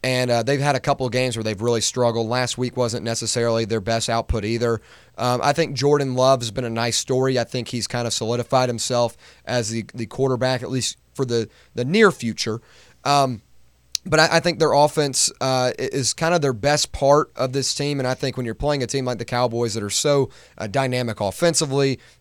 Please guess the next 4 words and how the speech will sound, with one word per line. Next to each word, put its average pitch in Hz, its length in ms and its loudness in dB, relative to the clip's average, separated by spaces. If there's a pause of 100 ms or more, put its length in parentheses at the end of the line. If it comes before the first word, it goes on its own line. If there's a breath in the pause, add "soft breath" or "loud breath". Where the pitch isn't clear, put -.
(100)
and 117 220 -4
so 143 400 2
experienced 143 1120 -2
defensively, 117 880 -4